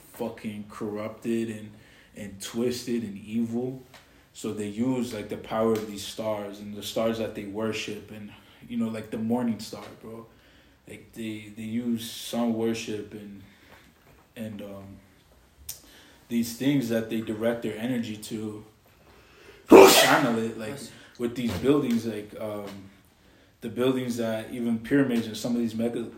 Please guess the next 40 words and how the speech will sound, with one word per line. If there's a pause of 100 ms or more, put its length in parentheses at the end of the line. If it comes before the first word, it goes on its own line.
megalithic
structures
are
made
out
of
are,
like,
conductive,
bro.
The,
the
material
is
conductive. (400)
They
were
made
to
conduct (120)
energy. (580)
Like,
they, (720)
they
use
these
rituals, (240)
and
who
knows
what
the
fuck
they're
using
it
for.
If
they're,
like,